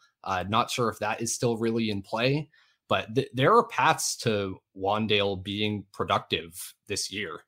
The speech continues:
and he, he's free right now. It may, maybe just have your eye on him early in the season on the waiver wire, but th-, he's somebody I'm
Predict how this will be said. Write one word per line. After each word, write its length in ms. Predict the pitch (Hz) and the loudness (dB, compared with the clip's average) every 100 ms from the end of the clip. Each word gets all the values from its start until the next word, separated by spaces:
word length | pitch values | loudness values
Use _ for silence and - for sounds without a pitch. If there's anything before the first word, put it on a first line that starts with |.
| _ _ _ - | _ _ _ -12
and 200 | 95 90 | -8 -6
he, 280 | 92 110 - - | -6 -6 -8 -6
he's 260 | 127 113 | -2 -2
free 480 | - 101 117 147 165 - | -4 -2 0 0 -2 -4
right 220 | 113 104 | 0 0
now. 400 | 104 117 147 156 _ - | 2 2 2 0 _ -8
It 200 | 117 98 - - - | -6 -6 -14 -18 -4
may, 240 | 120 127 127 | 0 2 2
maybe 640 | 113 123 127 127 127 123 _ _ - | 2 4 6 6 6 2 _ _ -10
just 260 | 113 101 - | -6 -4 0
have 180 | 117 | 0
your 160 | 110 95 | 0 0
eye 140 | 104 | 0
on 200 | 107 110 | 2 2
him 140 | 110 110 | 0 -2
early 260 | 107 104 110 | -2 0 0
in 80 | 107 | -2
the 60 | |
season 360 | 95 - 104 110 | -2 -4 -2 -2
on 80 | 98 | -2
the 80 | 90 | -4
waiver 240 | 92 107 | -4 -2
wire, 360 | 113 120 135 151 | 2 4 4 2
but 320 | 139 90 - _ _ | -2 -6 -6 _ _
th-, 160 | 123 127 - | -2 -2 0
he's 260 | 139 143 | 2 4
somebody 400 | 160 160 123 113 | 4 4 4 4
I'm 360 | 104 98 95 | 2 0 -4